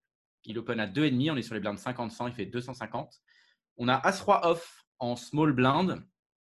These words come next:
Euh, ici, est-ce qu'on trois bet cent pour cent ?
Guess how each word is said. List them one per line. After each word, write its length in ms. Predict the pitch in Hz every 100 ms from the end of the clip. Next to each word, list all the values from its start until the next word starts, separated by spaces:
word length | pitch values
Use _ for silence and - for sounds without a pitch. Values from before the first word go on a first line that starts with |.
| _ _ _ - -
Euh, 720 | 110 110 107 107 104 107 107 -
ici, 340 | 127 - 170 170
est-ce 140 | 127 -
qu'on 420 | 127 123 120 120
trois 160 | - 139
bet 140 | 143
cent 180 | - 139
pour 180 | 135 -
cent ? 460 | 143 156 190 -